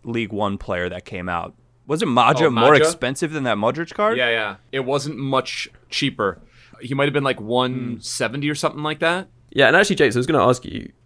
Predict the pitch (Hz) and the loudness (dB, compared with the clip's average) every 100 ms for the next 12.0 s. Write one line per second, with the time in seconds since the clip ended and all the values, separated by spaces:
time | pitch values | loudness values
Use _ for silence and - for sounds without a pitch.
0 | - 80 87 131 165 120 117 - 113 104 | -18 -16 -8 2 4 4 4 4 2 0
1 | 120 110 107 107 95 107 - 110 - 113 | 2 2 0 -2 -2 -2 -2 -2 2 2
2 | 120 135 143 135 113 107 - 110 120 - | 6 8 8 6 2 0 -2 -4 -4 -4
3 | - - 113 104 101 - - - - _ | -10 -6 -2 2 2 0 -6 -14 -20 _
4 | - 98 - 135 113 101 - - - _ | 4 4 4 2 2 0 -4 -10 -16 _
5 | _ - - 135 135 - 117 110 98 - | _ -16 2 2 2 0 0 -2 -4 -8
6 | - 107 139 151 120 113 113 - 101 87 | -4 -2 0 2 4 4 2 2 0 0
7 | 104 110 123 - 143 101 107 107 107 101 | 0 0 -2 -2 -2 -2 -2 -2 -2 -4
8 | 90 113 - _ - - _ _ - 151 | -4 -4 -6 _ -20 -20 _ _ 0 2
9 | 180 156 - 120 107 107 107 - _ - | 4 2 2 2 0 -4 -6 -8 _ -4
10 | - 80 71 - 110 107 120 123 117 73 | -2 -2 -4 -4 -2 0 0 0 2 2
11 | 82 104 107 104 104 110 107 - 110 - | 0 -2 -4 -4 -4 -4 -4 -8 -10 -14